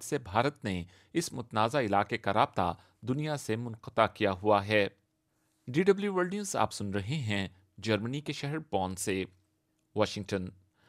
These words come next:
امریکی محکمہ انصاف نے ایران کے ایک بڑے تیل بردار بحری جہاز گریس ون کو تحویل میں لینے کے لیے وارنٹ جاری کر دیے ہیں۔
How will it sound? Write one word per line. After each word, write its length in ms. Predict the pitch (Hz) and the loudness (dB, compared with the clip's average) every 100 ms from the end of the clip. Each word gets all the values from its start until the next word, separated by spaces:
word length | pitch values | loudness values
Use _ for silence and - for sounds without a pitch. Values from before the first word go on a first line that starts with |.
| _ _ | _ _
امریکی 320 | 165 202 233 | -2 -2 -2
محکمہ 340 | 226 123 127 180 | -4 -4 -4 -4
انصاف 500 | 135 - 117 127 - | -4 0 2 2 -2
نے 60 | |
ایران 360 | 185 120 110 131 | -2 2 4 2
کے 140 | 147 | 2
ایک 160 | 120 - | -2 0
بڑے 220 | 123 127 | 2 2
تیل 280 | 139 120 120 | 2 2 2
بردار 420 | 104 98 113 123 | 2 2 6 6
بحری 280 | 110 95 107 | 4 -2 -4
جہاز 540 | - 107 110 143 117 - - _ - | -2 0 4 4 4 -4 -20 _ -4
گریس 320 | 123 170 - | 2 2 0
ون 180 | 120 131 | -2 -2
کو 160 | 165 151 | -2 -2
تحویل 420 | 147 104 104 135 | -2 -4 0 -2
میں 140 | 127 | 0
لینے 240 | 104 113 143 | 0 0 0
کے 100 | 135 | -2
لیے 180 | 135 156 | -2 0
وارنٹ 460 | 107 101 117 117 - - | 4 4 2 -4 -10 4
جاری 220 | 113 104 | 6 6
کر 140 | 98 | -2
دیے 240 | 92 107 101 | -4 -2 -2
ہیں۔ 340 | 98 107 101 | -2 -4 -4